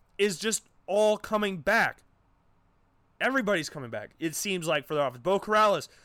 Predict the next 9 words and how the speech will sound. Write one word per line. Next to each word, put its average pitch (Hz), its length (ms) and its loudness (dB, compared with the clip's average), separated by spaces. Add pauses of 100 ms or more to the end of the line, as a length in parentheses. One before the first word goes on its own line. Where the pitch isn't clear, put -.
(120)
the 165 80 -6
number 208 260 2
three 240 220 -4
wide 208 200 2
receiver, 135 380 -6 (100)
five 196 220 4
hundred 196 220 -4
fifty-seven 202 480 -2
yards, 208 340 0